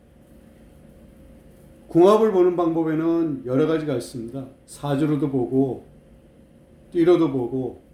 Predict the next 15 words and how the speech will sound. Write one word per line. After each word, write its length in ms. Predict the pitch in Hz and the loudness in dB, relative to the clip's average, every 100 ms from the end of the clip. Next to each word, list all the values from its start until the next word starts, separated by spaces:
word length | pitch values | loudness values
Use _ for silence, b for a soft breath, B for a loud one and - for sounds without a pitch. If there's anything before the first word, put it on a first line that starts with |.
| _ _ _ | _ _ _
이렇게 260 | 143 131 156 | -6 -4 -4
보죠. 420 | 127 123 160 165 - - _ _ _ - - | -2 -4 -6 -10 -12 -20 _ _ _ -20 -6
관상으로 580 | 139 135 175 175 190 | 0 2 4 4 2
궁합 260 | 190 156 156 | -2 -4 -4
보는 200 | 143 151 | -6 -6
방법도 400 | 131 117 117 147 | -6 -8 -10 -10
있습니다. 540 | 117 - 113 104 104 110 - - - - - - - - - 76 - - - - - - - | -10 -10 -12 -12 -16 -20 -20 -20 -20 -20 -20 -20 -20 -20 -20 -20 -20 -20 -20 -20 -20 -20 -8
오늘은 640 | 147 175 165 160 165 123 101 - _ - _ - | 0 4 4 4 2 -2 -8 -20 _ -20 _ -8
제가 500 | 143 147 143 - - _ _ | 0 2 2 -2 -16 _ _
관상에 480 | - 143 147 170 156 | -6 -2 2 2 2
대해서 640 | 143 131 135 127 135 110 - _ _ - | 0 -2 -4 -4 -6 -8 -16 _ _ -20
지금 440 | - 120 120 110 - | -14 -10 -8 -10 -12
말씀을 480 | 135 131 131 139 131 | -4 -2 -2 0 0
드리고 300 | 139 135 127 | 0 -2 -2
있으니 480 | - 131 127 127 | -6 -6 -4 -4